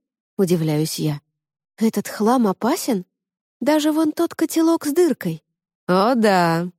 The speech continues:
Сатир с отвращением косится на бесполезную посудину.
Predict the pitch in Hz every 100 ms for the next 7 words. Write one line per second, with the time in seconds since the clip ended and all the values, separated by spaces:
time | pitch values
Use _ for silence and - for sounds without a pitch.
0 | _ _ _ _ _ - 180 - 165 -
1 | 156 165 165 - 214 202 185 165 185 175
2 | 208 - 175 175 160 180 - 175 165 170
3 | 180 180 202 - 170 143 -